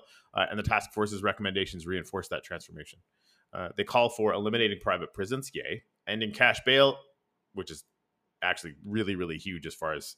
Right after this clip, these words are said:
inequality in this country, and eliminating mandatory minimum sentences, steps that both candidates support in the primary. Eliminating private prisons in particular was something Mister Sanders championed early. Um, that's actually how it is in Canada, too. Like, the idea that you would have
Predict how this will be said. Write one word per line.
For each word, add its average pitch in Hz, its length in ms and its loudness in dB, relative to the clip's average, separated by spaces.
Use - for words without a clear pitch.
inequality 82 480 -6
in 76 80 -12
this 69 80 -16
country, 80 300 -12
and 123 100 2
eliminating 143 440 8
mandatory 127 400 6
minimum 107 320 0
sentences, - 580 -6
steps - 300 -2
that 95 140 -8
both 101 180 0
candidates 98 320 0
support 120 380 -2
in 98 40 -12
the 110 60 -8
primary. 117 480 2
Eliminating 98 520 -2
private 90 300 0
prisons 123 540 0
in 92 80 -10
particular 117 480 0
was 98 160 0
something 95 260 -6
Mister 85 480 -6
Sanders 85 440 -4
championed 80 600 -12
early. 76 320 -8
Um, 82 240 -2
that's 117 120 2
actually 151 200 6
how 123 100 8
it 110 80 8
is 98 80 2
in 92 80 -2
Canada, 90 340 -2
too. - 220 -8
Like, 82 140 -8
the 92 100 -2
idea 92 300 0
that 90 80 -6
you 87 100 -4
would 82 100 -2
have 82 300 -2